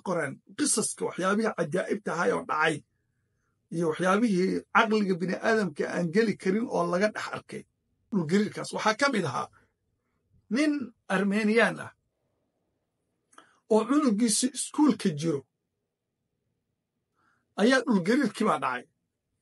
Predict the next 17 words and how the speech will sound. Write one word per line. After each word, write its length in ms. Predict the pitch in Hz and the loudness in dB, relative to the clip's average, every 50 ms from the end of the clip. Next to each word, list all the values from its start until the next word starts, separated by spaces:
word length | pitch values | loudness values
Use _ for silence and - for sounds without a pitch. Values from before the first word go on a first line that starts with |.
| _ _ _ _ _ _ _ _ _ _ _ _ _ _ _ _ _ _ _ _ _ _ - | _ _ _ _ _ _ _ _ _ _ _ _ _ _ _ _ _ _ _ _ _ _ 0
Dhulgariirkii 640 | 262 240 240 190 233 277 320 320 311 226 - - 262 | 2 4 4 6 4 4 4 4 2 0 0 2 2
markuu 440 | 240 247 302 - - - 254 262 247 | 2 2 0 -2 -4 -2 -2 -2 0
dhacay 400 | - - - - - 269 302 294 | 0 -2 -2 0 0 2 2 2
buu 200 | 262 254 262 240 202 | 2 2 2 2 2
gurigii 460 | 190 262 320 330 302 262 254 247 220 - | 4 4 4 4 4 4 2 2 2 0
ku 100 | - - 349 320 | -2 -2 0 2
orday, 420 | 311 277 262 220 208 208 247 254 247 - - _ | 2 2 2 2 2 2 2 2 2 -2 -6 _
si 180 | _ - - 254 | _ -8 -2 0
wuxuu 380 | 262 262 240 226 277 320 320 294 | 2 2 2 2 2 0 0 2
tagay 220 | - 262 254 247 208 | 2 2 2 2 0
xaaskiisii 880 | - - 277 285 285 240 214 - - - 240 202 - - - 269 294 294 - - | 0 2 2 4 4 4 2 -2 -6 -4 -2 -2 -2 0 0 2 0 0 0 2
oon 300 | 262 233 226 226 240 - _ _ _ - | 2 2 2 2 0 -6 _ _ _ -4
bad 220 | 202 180 262 262 262 | 2 2 4 2 2
qabtay, 320 | - 175 - - _ - - - | -4 -8 -8 -10 _ -20 -12 -4
dhibaata 300 | 208 202 247 262 - 220 | 0 2 2 2 2 0
kuma 200 | 214 202 214 214 | -2 0 0 0
dhicin. 220 | 175 143 123 113 | -2 -4 -8 -10